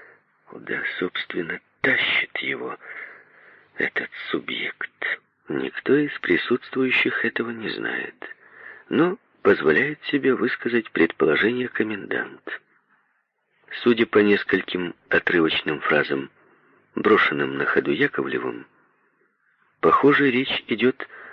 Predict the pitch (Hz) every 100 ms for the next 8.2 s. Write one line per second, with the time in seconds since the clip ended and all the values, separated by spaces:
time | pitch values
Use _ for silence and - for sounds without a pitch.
0 | - - - 92 120 - - - - -
1 | 110 101 98 - - 117 117 - - 107
2 | - - - - 117 113 - - 104 -
3 | - 85 69 65 - - _ _ _ _
4 | _ _ _ _ _ _ _ _ _ _
5 | _ _ _ _ _ - - - 95 107
6 | 117 - 123 123 120 - - 107 104 -
7 | 87 98 - - - 87 87 90 - 95
8 | 98